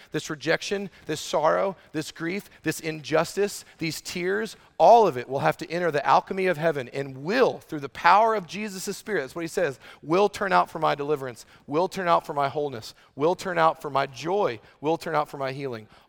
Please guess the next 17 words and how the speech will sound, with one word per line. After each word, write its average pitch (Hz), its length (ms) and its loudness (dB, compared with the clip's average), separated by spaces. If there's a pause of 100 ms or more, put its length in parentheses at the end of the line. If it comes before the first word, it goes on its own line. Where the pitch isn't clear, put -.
All 190 260 6
of 185 100 -2
your 180 120 -4
tears 135 420 -4
will 151 220 -2
be 185 120 -4
turned 170 320 -6
into 147 480 -8 (240)
joy. 123 460 -4 (240)
All 180 260 6
of 185 100 0
your 180 120 -4
sorrow 165 500 2
will 139 260 -2
be 156 140 -6
turned 147 260 -10
into 127 380 -10